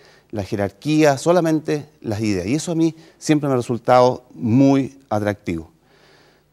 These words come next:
Pasa también por aprender a hacerse buenas preguntas. Yo pienso que una parte importante de lo que nosotros hacemos en academia es,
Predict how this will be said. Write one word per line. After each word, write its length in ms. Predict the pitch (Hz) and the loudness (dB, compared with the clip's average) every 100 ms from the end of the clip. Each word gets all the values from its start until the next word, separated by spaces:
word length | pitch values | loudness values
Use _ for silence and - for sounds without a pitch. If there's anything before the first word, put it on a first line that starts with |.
| _ _ - | _ _ -4
Pasa 180 | 196 220 | -2 2
también 480 | 202 175 202 220 - - | 2 2 2 0 -6 -14
por 300 | - 160 139 - | 0 0 0 -2
aprender 720 | 139 143 143 139 196 214 _ _ _ | -2 2 0 2 2 0 _ _ _
a 100 | - | -6
hacerse 300 | 135 180 - | -4 -4 -2
buenas 240 | 170 180 170 | 0 0 0
preguntas. 600 | - 139 196 170 - 110 | 0 2 2 0 0 -4
Yo 80 | 127 | 0
pienso 260 | 175 175 | -2 -2
que 60 | 160 | -4
una 120 | 151 | -2
parte 360 | 151 156 165 151 - _ | -2 -2 -6 -6 -14 _
importante 680 | 135 123 131 123 143 180 180 | -6 -2 -2 -2 -2 -2 -2
de 40 | 180 | -2
lo 80 | |
que 100 | 147 | 0
nosotros 480 | 139 123 156 147 143 | -2 -2 -4 -4 -4
hacemos 440 | 127 - 156 160 143 | -6 -4 -4 -2 -4
en 80 | |
academia 480 | 131 120 127 160 160 | -2 -2 -2 -2 -4
es, 320 | 127 143 - | -2 -4 -6